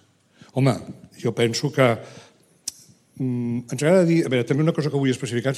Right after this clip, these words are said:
no ens agrada, no, a mi no m'agrada dir amateur, tot i que és una paraula preciosa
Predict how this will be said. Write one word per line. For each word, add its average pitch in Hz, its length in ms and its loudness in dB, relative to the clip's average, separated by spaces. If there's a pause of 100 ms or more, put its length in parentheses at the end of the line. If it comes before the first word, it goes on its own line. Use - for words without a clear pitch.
no 135 140 -2
ens 151 120 -4
agrada, 131 420 0
no, 139 80 -4
a 139 320 -4
mi 139 80 -2
no 151 60 0
m'agrada 120 260 0
dir 113 120 -2
amateur, 107 440 -6 (640)
tot 120 160 -2
i 110 60 -8
que - 100 -8
és 98 100 -6
una 117 100 -4
paraula 113 280 0
preciosa 117 680 0